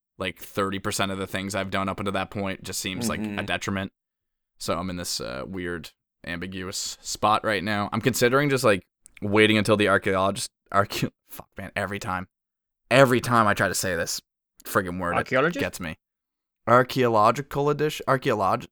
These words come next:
Speaker 1: archaeologist, archeo-, archaeologist?
Speaker 3: Archaeologist? Is it
Speaker 1: French
Speaker 3: w-
Speaker 1: immersion problems.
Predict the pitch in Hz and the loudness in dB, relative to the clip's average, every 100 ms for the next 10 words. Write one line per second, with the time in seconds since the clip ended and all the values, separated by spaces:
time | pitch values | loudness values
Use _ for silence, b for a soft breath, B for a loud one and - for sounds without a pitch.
0 | _ - 135 - 160 147 143 165 220 - | _ 0 2 2 0 2 2 0 -4 -8
1 | - - _ _ 135 - 135 123 113 _ | -12 -16 _ _ -10 -4 -2 -2 -6 _
2 | _ 127 123 117 107 147 240 - - 131 | _ -2 2 2 4 0 -4 -8 -4 -4
3 | - 139 180 233 320 - _ _ - _ | -2 -2 -2 -6 -12 -16 _ _ -20 _
4 | _ - - _ _ _ _ - - _ | _ -20 -20 _ _ _ _ -20 -20 _
5 | 123 127 117 113 95 80 98 92 95 95 | -8 0 2 2 0 -4 -4 -2 -2 -2
6 | 98 98 - | -2 -6 -10